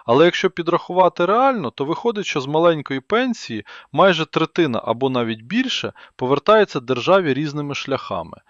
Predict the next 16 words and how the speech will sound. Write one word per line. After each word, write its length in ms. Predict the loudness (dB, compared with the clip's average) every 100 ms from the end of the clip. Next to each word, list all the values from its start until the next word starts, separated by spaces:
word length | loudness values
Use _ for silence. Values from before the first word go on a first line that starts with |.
| -20 _
І 80 | -10
це 200 | 2 4
несправедливо, 960 | 4 -2 0 2 2 0 -4 -4 -12 _
але 240 | 0 2 2
це 200 | 2 4
реальність, 540 | 6 4 2 -6 -8
у 80 | -10
якій 280 | -10 -8 -6
ми 140 | -4
живемо. 540 | -2 -4 -4 -8 -12 -20 _ -20 -20 _
Підсумуємо 680 | -6 -6 -2 0 2 0 0
найголовніше. 840 | 2 0 2 0 -2 -6 -8 -10 -10
Офіційно 640 | -8 -6 -6 -2 0 0 0
пенсія 500 | 0 -2 -2 -2 -2
не 160 | 0 0
оподатковується. 1080 | 0 -2 -4 -6 -6 -6 -6 -12 -14 -18